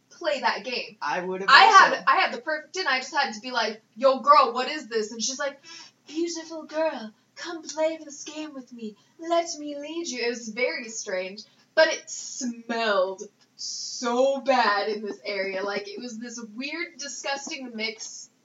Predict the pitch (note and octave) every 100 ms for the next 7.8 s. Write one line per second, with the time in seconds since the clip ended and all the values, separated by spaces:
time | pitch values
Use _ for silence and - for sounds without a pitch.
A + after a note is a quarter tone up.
0 | _ _ _ _ _ - - - - -
1 | - C4 B3 G#3+ G3 _ _ _ _ _
2 | _ A3 C4+ C#4+ A3+ G3 - E4 E4 D4
3 | C4 - - - - - _ _ _ _
4 | _ _ _ _ _ _ _ _ C4+ C4+
5 | C#4+ D#4+ E4+ - D#4+ D#4 - D4 A#3+ G3+
6 | F#3 - _ - B3+ B3 B3 A3 C#4 C4
7 | C4 C4 C4+ - C#4 B3 - -